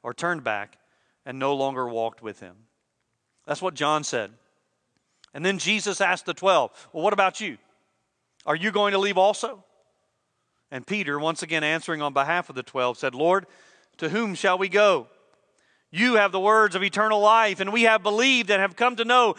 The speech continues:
that you are the Holy One of God." Another of Peter's great comments and statements. Discipleship is difficult and demanding. The crowds were huge and large.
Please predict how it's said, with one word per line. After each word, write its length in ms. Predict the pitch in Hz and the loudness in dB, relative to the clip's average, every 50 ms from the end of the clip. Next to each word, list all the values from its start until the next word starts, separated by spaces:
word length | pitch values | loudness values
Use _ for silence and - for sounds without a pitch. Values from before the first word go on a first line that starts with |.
| - 226 - | -6 -6 -2
that 180 | 208 214 202 180 | -2 -2 0 0
you 280 | 208 254 269 262 233 | 0 0 2 4 4
are 120 | 220 220 214 | 4 4 6
the 80 | 214 | 4
Holy 300 | 214 220 247 254 254 247 | 6 6 6 4 4 2
One 160 | 240 247 254 | 0 0 0
of 100 | 254 226 | 0 0
God." 320 | 196 240 240 240 233 214 208 | 2 4 6 6 6 6 4
Another 420 | 208 220 240 269 277 262 247 226 | 2 4 4 4 6 6 4 4
of 200 | 208 175 - - | 2 0 -4 -6
Peter's 380 | - 262 254 233 214 196 175 160 | -4 -4 -2 0 0 -2 -2 -2
great 360 | 156 214 220 220 226 - - | 0 0 0 0 -2 -6 -6
comments 560 | - 202 202 190 170 147 120 110 107 110 - | -2 0 0 0 0 -2 -6 -10 -10 -14 -16
and 100 | 135 123 | -16 -16
statements. 840 | - - 160 139 135 123 123 120 117 117 127 135 - - - - - _ _ _ _ _ _ _ _ _ _ _ _ _ _ _ _ _ _ _ _ _ _ _ - | -10 -6 -4 -4 -4 -6 -10 -16 -20 -20 -20 -18 -18 -16 -16 -18 -20 _ _ _ _ _ _ _ _ _ _ _ _ _ _ _ _ _ _ _ _ _ _ _ -8
Discipleship 640 | 180 185 - 233 240 269 262 240 254 226 - 247 220 185 | -6 0 2 4 4 4 2 0 -2 0 0 0 2 2
is 160 | 226 196 151 | 0 0 0
difficult 480 | 160 220 240 214 240 196 220 208 180 | 0 0 0 0 0 0 0 2 2
and 140 | 190 190 185 | 0 0 0
demanding. 560 | 180 190 190 196 208 220 214 202 175 147 135 | -2 -2 0 0 0 0 -2 -4 -6 -6 -4
The 80 | 147 170 | -6 -6
crowds 580 | - - 247 247 277 285 269 254 226 202 156 175 | -2 0 2 4 6 6 6 6 4 2 0 -4
were 140 | 185 185 | -8 -8
huge 580 | 185 - 226 254 285 302 294 269 240 214 190 165 | -8 -8 -6 -2 0 0 0 0 0 -2 -2 -2
and 140 | 196 190 196 | -2 2 4
large. 500 | 208 233 269 269 269 240 220 196 175 | 4 6 6 8 6 6 4 2 0